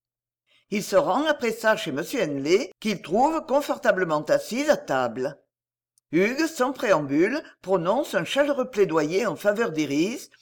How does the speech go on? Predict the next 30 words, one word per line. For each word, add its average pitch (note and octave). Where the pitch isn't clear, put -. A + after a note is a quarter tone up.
mais, F3
comme D4+
elle B3
l'avait F3
prévu, D#3
son G3
amie E3+
n'eut G#3+
pas E3+
gain A#3
de F3
cause. B2
Après G#3
s'être D4
plaint G#3
en D#3
termes D#3
assez A3
vifs E3+
de E3+
la E3+
façon A3
dont A#3
le D#3+
visiteur A#3
venait D#3+
de C3+
forcer A#3+
la G#3
consigne, E3